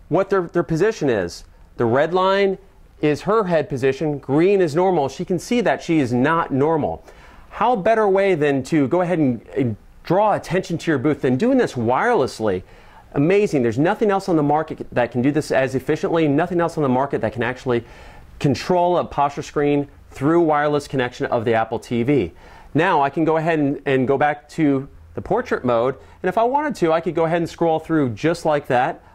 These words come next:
I can still blow this up and show Cheryl. Red line's her, green line is normal. Can you see that you're not normal? Now we can go ahead again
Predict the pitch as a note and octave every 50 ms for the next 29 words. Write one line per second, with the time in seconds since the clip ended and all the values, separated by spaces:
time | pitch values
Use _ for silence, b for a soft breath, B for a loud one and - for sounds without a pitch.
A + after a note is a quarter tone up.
0 | b b B2+ - C3+ A#2 - - E3+ E3+ D#3 C3 D3 D3+ D3+ D3+ E3 E3+ - -
1 | D#3+ F#3 A3+ - - - - - - - C#3+ C#3+ C#3 C3 - - E3+ D#3 D#3 D#3
2 | - - D3 C#3 C#3 D3+ E3+ F#3+ - B B B B B B A#2+ C#3 C#3+ C#3+ D#3+
3 | D#3+ D#3+ D#3 D#3 E3+ E3+ E3+ F3 F3+ F3+ F3 - - - - D3+ E3 E3 E3 D#3+
4 | D#3+ D#3+ E3 E3 D#3+ C#3 A#2+ E3 D#3+ E3+ F3 D#3+ - D#3 D3 B2+ - - E3+ E3
5 | D3+ D#3+ D#3 B2+ D3 D3 D3+ D3+ D3+ D3+ - - D3 D3 D3+ E3 F3 G3 G3 -
6 | B B B B B B B - E3 F3 F3 E3+ F3+ - G#3 F#3 F#3 F#3 F#3 E3
7 | F#3 F#3 F3 F3 - - - C3+ G#2+ C#3+ F#3 G#3 F#3+ D3+ D3+